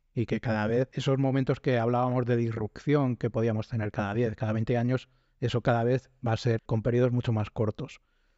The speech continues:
Con la foto fija que tú tienes ahora, ¿cómo, cómo te imaginas dentro de unos años, eh, en ese contexto, cómo puede evolucionar y cómo puedes estar trabajando, incluso personalmente tú, si siguieras en este mismo negocio?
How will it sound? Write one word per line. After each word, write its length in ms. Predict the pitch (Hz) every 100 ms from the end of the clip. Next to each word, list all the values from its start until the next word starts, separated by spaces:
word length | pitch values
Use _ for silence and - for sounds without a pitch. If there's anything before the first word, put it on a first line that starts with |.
| -
Con 120 | 135
la 80 | 120
foto 200 | 151 160
fija 220 | - 147
que 100 | 135
tú 80 | 135
tienes 240 | 135 127
ahora, 240 | 139 143 -
¿cómo, 480 | - 143 143 135 -
cómo 180 | 147
te 80 | 147
imaginas 580 | 139 127 131 110 101 -
dentro 260 | 123 117 113
de 60 |
unos 220 | 113 113 120
años, 360 | 113 110 107 127
eh, 340 | 113 110 104 _
en 140 | 123
ese 160 | 127 127
contexto, 420 | 123 113 120 123
cómo 240 | - 120 117
puede 220 | 127 120
evolucionar 560 | 113 110 - 110 110
y 60 | 110
cómo 260 | - 113 107
puedes 240 | 110 107
estar 260 | 101 - 95
trabajando, 460 | 117 110 139 170
incluso 360 | 156 - 113 113
personalmente 600 | 113 110 117 123 120 113
tú, 340 | 143 139 120
si 160 | - 113
siguieras 460 | - 110 101 -
en 240 | 107 101 113
este 180 | - 110
mismo 240 | 107 98
negocio? 440 | 95 - - -